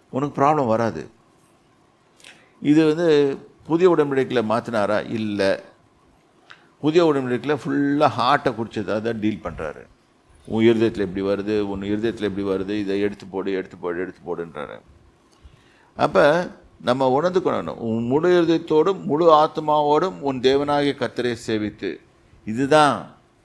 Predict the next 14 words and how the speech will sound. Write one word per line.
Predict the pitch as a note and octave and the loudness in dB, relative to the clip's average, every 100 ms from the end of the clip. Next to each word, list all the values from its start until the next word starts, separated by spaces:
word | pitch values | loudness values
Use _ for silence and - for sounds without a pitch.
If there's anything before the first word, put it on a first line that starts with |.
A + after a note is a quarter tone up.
| _ _ _ - | _ _ _ -12
அப்ப | F2+ F#2 A#2+ - F#2+ | -8 -4 -4 -6 -6
we | G#2 | -4
ex-, | G#2+ F#2 G2+ G#2+ - | -4 -2 -4 -4 -10
he | - A2 C3+ B2 | -6 -2 -2 -2
is | |
expecting | B2+ A#2+ - C#3+ D#3 D3 C#3+ | -4 -6 -6 -6 -4 -4 -4
us | |
to | - D#3+ | -4 -6
worship | D#3 E3 F#3+ - A2+ | 0 2 2 -2 -8
him | - - _ _ _ _ _ - _ _ _ _ | -14 -16 _ _ _ _ _ -20 _ _ _ _
with | A2 B2 | 2 2
the | A#2+ G2+ - | 2 -2 -2
fullness | D#3 D3+ C#3 C3+ - _ _ - | 0 0 -4 -6 -12 _ _ -6
of | G#2+ | -4